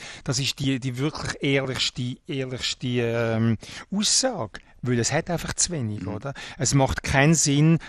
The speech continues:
Speaker 1: dass zu viele Leute in Situationen, wo es keine brauchen, zu viele gesunde Leute, wenn sie einfach durch die Stadt laufen, eine Maske anhaben, weil jede Maske ist einmal Gebrauch und ist nachher, ähm,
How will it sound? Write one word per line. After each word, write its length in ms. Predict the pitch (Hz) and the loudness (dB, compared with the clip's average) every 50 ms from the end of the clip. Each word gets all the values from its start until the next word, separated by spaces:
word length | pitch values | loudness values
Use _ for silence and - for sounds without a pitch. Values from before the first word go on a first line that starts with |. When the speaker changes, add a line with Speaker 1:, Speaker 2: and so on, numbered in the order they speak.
| - - | -12 -8
Speaker 1:
dass 240 | - 123 - - - | -4 -2 -2 0 0
zu 160 | - - - | 0 0 0
viele 420 | - - 139 143 151 165 170 170 - _ _ _ _ _ _ _ 156 | 0 0 0 2 2 0 -2 -6 -10 _ _ _ _ _ _ _ -4
Leute 180 | 160 170 160 - _ - - _ | -4 -4 -4 -6 _ -20 -10 _
in 120 | 151 135 | -4 -2
Situationen, 800 | 120 - 143 135 - - 120 - - - 135 131 131 127 123 117 | -2 -2 -2 -4 -4 -4 -4 -4 -2 -2 0 2 4 2 2 2
wo 60 | 123 | 0
es 160 | 117 - - | -4 -4 -6
keine 460 | - - 131 123 120 120 120 120 117 104 | -6 -4 -2 -2 0 0 2 0 0 -2
brauchen, 560 | 113 110 117 127 139 151 147 - - 160 156 - - - - - - - | -4 -4 -4 -4 -4 -4 -4 -4 -4 -4 -6 -6 -10 -16 -18 -18 -10 -4
zu 140 | - - | -2 0
viele 180 | - 147 139 127 | 0 0 -2 0
gesunde 640 | - - - - 139 135 143 160 170 160 180 175 165 | 0 2 2 4 4 6 8 8 8 6 4 0 0
Leute, 400 | 151 151 151 156 160 160 - - | 0 -2 -2 -2 -2 -4 -2 0
wenn 100 | 135 120 | 2 2
sie 60 | 113 | 2
einfach 160 | 127 123 - | 0 -2 -4
durch 160 | - - 120 | -6 -8 -6
die 60 | - - | -4 -4
Stadt 400 | - - 120 117 127 - _ - | -4 -2 -2 -4 -4 -6 _ -6
laufen, 540 | 147 123 120 123 123 - - - - 127 - - - - - - - _ - | -2 -2 0 0 -2 -2 -4 -4 -6 -6 -6 -8 -14 -20 -20 -20 -20 _ 0
eine 80 | 139 | 2
Maske 420 | 127 123 117 117 117 - - - - | 4 4 4 4 2 0 -2 -2 -2
anhaben, 560 | 120 117 113 113 120 131 123 127 127 131 127 - | -2 -2 0 0 0 0 0 0 0 0 0 -2
weil 200 | 123 120 123 135 - | -2 -2 -4 -4 -6
jede 400 | _ 139 117 120 120 113 135 156 | _ -4 0 0 0 0 2 2
Maske 460 | 143 117 110 113 - - - - 160 - | 2 2 2 2 0 -2 -2 -4 -6 -6
ist 260 | - 139 113 - - | -4 -6 -6 -6 -6
einmal 480 | 127 110 110 117 123 135 139 139 139 | -4 -2 0 2 2 2 2 0 -2
Gebrauch 680 | 131 151 147 143 135 139 143 156 175 185 - - - - - - - - - - _ | -2 -4 -4 -4 -2 -2 -2 -2 -2 -2 -4 -6 -8 -10 -14 -18 -18 -18 -20 -10 _
und 300 | - 131 123 123 113 - - | 0 4 4 4 2 2 -2
ist 300 | - 139 131 120 - - - | -2 0 0 0 -2 -2 0
nachher, 640 | - 120 110 101 107 - - 135 131 131 135 139 151 539 - | 2 2 2 0 -2 -4 -4 -4 -2 -2 -2 -4 -4 -6 -6
ähm, 540 | 190 160 156 151 151 151 156 160 160 180 | -6 -6 -4 -4 -4 -4 -4 -4 -4 -6